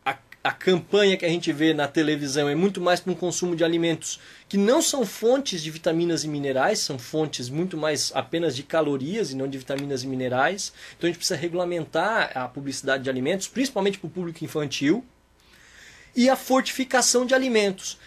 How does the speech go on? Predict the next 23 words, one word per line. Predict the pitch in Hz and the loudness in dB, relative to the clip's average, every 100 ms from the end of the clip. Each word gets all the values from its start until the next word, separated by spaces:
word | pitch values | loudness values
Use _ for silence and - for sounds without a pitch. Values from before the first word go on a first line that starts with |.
| - | -6
que | - | 2
é | 196 | 2
a | |
introdução | 208 196 196 185 - 208 285 | 2 2 2 2 2 2 2
de | 294 | 0
vitamina | 262 226 208 185 151 | 0 -2 0 0 2
A | 147 220 202 - - - | 2 2 -2 -6 -16 -6
em | 226 | -2
alguns | 269 277 196 226 320 294 | 2 0 0 -2 -2 0
alimentos | 254 226 185 165 185 - | 0 2 2 2 0 -6
que | - 180 | -4 -4
naturalmente | 165 165 269 - 240 196 196 190 | 0 2 2 0 0 2 0 0
não | 185 | -2
possuem | 175 170 - 214 | 0 -2 0 0
essa | 214 226 | 0 -2
vitamina, | 202 196 214 202 247 269 - - - | -4 -2 0 2 2 -2 -6 -8 2
mas | 202 | 2
que | - | 2
são | - 233 233 | 2 4 4
amplamente | 277 277 262 262 - | 4 2 0 0 -2
consumidos | 262 - 233 226 | -2 -2 -2 -4
pela | - 233 | 0 2
população. | 233 233 233 208 185 147 | 2 0 0 2 2 0